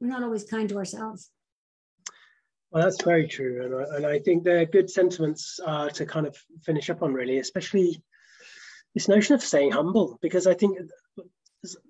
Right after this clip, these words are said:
Speaker 2: as long as we stay connected to learning, and bearing in mind, we only know a fraction of what the human experience is. And in fact,
Speaker 1: Yeah.
Speaker 2: uh, the only human experience we can really validate for is our own. Uh, and, uh, and even that's hard sometimes. So the more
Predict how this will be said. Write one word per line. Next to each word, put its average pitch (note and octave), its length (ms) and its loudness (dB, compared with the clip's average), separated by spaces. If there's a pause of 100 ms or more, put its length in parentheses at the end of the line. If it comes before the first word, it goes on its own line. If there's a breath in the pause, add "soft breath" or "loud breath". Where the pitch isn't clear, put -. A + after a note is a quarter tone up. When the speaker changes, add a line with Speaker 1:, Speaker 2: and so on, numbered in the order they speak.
(280)
Speaker 2:
as F#3+ 120 -12
long G#3+ 180 4
as A3+ 80 2
we A#3 80 4
stay F#3+ 260 0
connected E3+ 680 -4
to C#3+ 80 -14
learning, D3 640 -6 (240)
and G3 140 -2
bearing B3+ 180 4
in C4 80 4
mind, G#3+ 240 4
we G#3+ 220 4
only G3 180 4
know D#3+ 180 2
a C3 40 -10
fraction - 440 -10
of C3 60 -8
what - 140 -14
the C3+ 60 -6
human D3 260 -2
experience A#2 420 -10
is. A#2+ 140 -12
And B2+ 80 -4
in B2 60 -6
fact, D3 300 -4 (720 soft breath)
Speaker 1:
Yeah. G#3+ 200 -6
Speaker 2:
uh, D#3+ 160 2
the E3+ 140 4
only F#3 260 6
human E3+ 680 0 (100)
experience D#3+ 640 0
we D#3+ 80 2
can D3+ 160 0
really E3 200 2
validate C#3+ 440 -4
for C#3 160 -6
is C3 80 -4
our C#3 240 -4
own. A2+ 380 -8 (240)
Uh, B2+ 480 -6
and, C#3+ 340 0
uh, D3 100 -2
and D3+ 140 0
even D3+ 180 2
that's D#3 220 0
hard A#2 320 -12
sometimes. C3 500 -8 (500 loud breath)
So G#3+ 120 2
the G#3+ 80 4
more C4 240 8